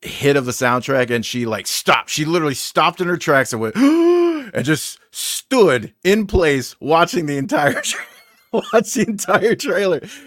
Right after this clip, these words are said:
And I was like, "All right." And you went on social, like, I mean, look, uh, you know, the two main,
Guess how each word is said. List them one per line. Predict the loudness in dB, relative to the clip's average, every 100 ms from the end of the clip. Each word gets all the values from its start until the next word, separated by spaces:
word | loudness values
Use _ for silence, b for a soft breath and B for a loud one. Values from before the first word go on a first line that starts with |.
| -8
And | -2 0
I |
was | 0 0
like, | 0 2
"All | 2
right." | 4 2 0 0
And | -2 0
you | -2 -4 -4
went | -2 0
on | 0 -2
social, | -2 -2 -2 -2
like, | -2 -2
I | -2
mean, | -2 -4
look, | -4 -6 -6 -8
uh, | -6 -6 -8 -12 b b b
you | -2
know, | 0
the | 0 -2
two | -2 0
main, | 0 0 0 -2 -4